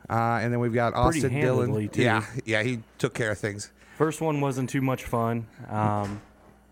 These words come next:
Speaker 2: second one was a lot better. Stacked field.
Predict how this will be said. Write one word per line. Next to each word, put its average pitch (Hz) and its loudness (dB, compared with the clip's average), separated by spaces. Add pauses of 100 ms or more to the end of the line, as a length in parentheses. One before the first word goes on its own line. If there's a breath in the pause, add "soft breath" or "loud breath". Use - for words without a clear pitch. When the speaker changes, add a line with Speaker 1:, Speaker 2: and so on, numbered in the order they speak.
(540)
Speaker 2:
second 127 0
one 123 0
was 113 0
a 107 0
lot 110 0
better. 110 0 (420 loud breath)
Stacked 123 -4
field. 113 -2